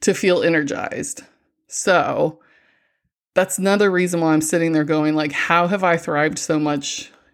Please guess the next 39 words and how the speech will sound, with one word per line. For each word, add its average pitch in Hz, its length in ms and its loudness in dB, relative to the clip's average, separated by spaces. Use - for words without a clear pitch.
working 160 400 -2
from 151 200 -2
home 151 280 0
and 151 140 0
being 156 260 4
remote?" 156 520 2
is 180 200 0
because 160 760 2
if 156 160 0
I 165 140 4
go 160 220 2
back 170 260 0
through 185 160 -2
my 156 160 0
calendar, 151 720 0
the 190 120 0
days 185 460 0
I 214 160 2
am 170 200 0
most 165 300 0
productive, 170 760 -2
the 160 160 -2
days 165 360 0
that 196 120 0
I 185 140 4
walk 175 300 0
out 170 160 2
of 180 120 -2
my 175 180 0
office 156 440 -4
and, 160 180 -2
like, 143 240 -2
quote 165 260 0
unquote, 156 380 0
clock 160 360 0
out - 260 0
for 190 120 -6
the 160 140 -2
day, 139 380 -2